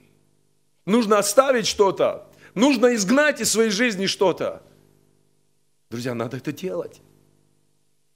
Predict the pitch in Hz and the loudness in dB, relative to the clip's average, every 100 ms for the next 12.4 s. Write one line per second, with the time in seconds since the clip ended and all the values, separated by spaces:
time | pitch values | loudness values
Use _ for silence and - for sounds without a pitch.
0 | _ 151 139 139 156 180 147 127 139 139 | _ -8 -4 -4 -2 -4 -6 -6 -6 -6
1 | 107 - - _ _ _ 113 127 - 160 | -8 -8 -16 _ _ _ -10 -8 -10 -10
2 | 151 101 - _ _ _ _ _ _ _ | -12 -14 -16 _ _ _ _ _ _ _
3 | _ _ _ - 165 175 180 185 185 170 | _ _ _ -6 0 2 4 2 0 -4
4 | 147 180 143 160 160 196 208 165 113 - | -4 -4 -6 -6 2 4 4 0 -6 -8
5 | - _ _ _ _ - - 208 202 208 | -18 _ _ _ _ -14 -2 2 4 2
6 | 226 220 196 202 220 185 214 240 262 269 | 2 0 0 0 0 0 0 2 2 2
7 | 220 170 110 - - _ _ _ _ _ | 2 2 0 -6 -20 _ _ _ _ _
8 | _ _ _ _ _ 214 220 240 262 254 | _ _ _ _ _ 2 4 4 4 2
9 | 247 240 254 269 277 294 226 165 - - | 2 2 6 8 8 6 6 4 -4 -18
10 | _ _ _ _ _ _ _ _ _ _ | _ _ _ _ _ _ _ _ _ _
11 | _ _ _ _ _ - 135 123 113 110 | _ _ _ _ _ -12 -8 -6 -6 -8
12 | - - 87 | -10 -16 -20